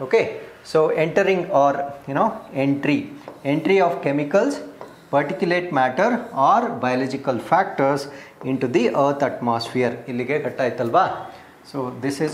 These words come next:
over, this is over. Next ಅವೆರಡನ್ನ same ಸೀಕ್ವೆನ್ಸಲ್ಲಿ attach ಮಾಡಬೇಕು. That causes loss or trouble to man or other creatures and, uh, causing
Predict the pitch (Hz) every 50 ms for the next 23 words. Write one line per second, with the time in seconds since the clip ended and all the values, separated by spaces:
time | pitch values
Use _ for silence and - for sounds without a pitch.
0 | 151 143 143 139 160 208 254 - - - - - - 120 135 131 - 143 127 113
1 | 117 113 104 110 107 - - 143 147 151 151 - - 151 131 131 135 127 127 143
2 | 147 143 170 180 170 - - - - - - - - 156 160 170 175 165 160 139
3 | - - 135 127 127 143 127 123 131 120 113 - - 123 120 - - 120 113 113
4 | - 117 107 - 190 240 269 - - - - - - - - 123 147 175 - -
5 | - - - 147 123 113 113 110 147 208 - - - - - - - 117 113 135
6 | 156 165 - 208 - - 185 185 180 165 - 139 123 120 127 135 120 127 131 117
7 | 117 117 123 147 196 247 247 - - - - 123 127 127 - - 139 127 123 156
8 | 185 185 - - 135 123 117 117 113 - - 151 151 160 156 - - - - -
9 | - - - - - 139 127 127 127 123 120 117 117 117 117 113 110 110 - -
10 | 143 165 180 156 135 135 139